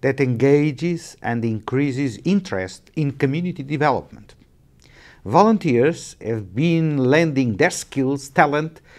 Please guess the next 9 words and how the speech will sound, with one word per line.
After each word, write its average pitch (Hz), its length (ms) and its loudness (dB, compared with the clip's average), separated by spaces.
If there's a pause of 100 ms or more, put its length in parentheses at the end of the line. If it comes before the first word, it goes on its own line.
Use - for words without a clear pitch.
(340)
and 226 180 4
compassion 180 680 -2 (460)
to 135 100 2
our 139 160 8
migration 127 600 2
programs 147 500 2
and 113 140 -2
operations 135 640 0
worldwide 123 680 4